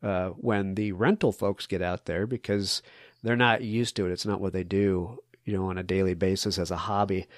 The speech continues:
Uh, but it's the same thing with the wave runners. Um, you just have to, you have to be open to good instruction and, and keep a level head about it,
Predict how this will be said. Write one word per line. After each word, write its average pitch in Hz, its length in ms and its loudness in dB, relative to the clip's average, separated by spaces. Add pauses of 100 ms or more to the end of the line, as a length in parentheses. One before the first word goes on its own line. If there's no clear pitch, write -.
(420)
Uh, 90 180 2
but 95 100 2
it's - 100 -2
the 107 80 0
same 95 260 2
thing 101 180 2
with 92 120 -2
the 90 80 0
wave 90 260 0
runners. 87 640 0
Um, - 300 -8 (220)
you 113 100 -6
just 98 260 0
have 95 240 0
to, 90 520 0 (340)
you 98 180 2
have 92 180 2
to 104 120 2
be 98 160 2
open 98 300 4
to 107 100 0
good 107 220 4
instruction 101 720 0
and, 87 300 -6
and 113 180 -6
keep - 180 -2
a 98 40 2
level 98 320 4
head 98 180 2
about 92 320 2
it, 95 140 -4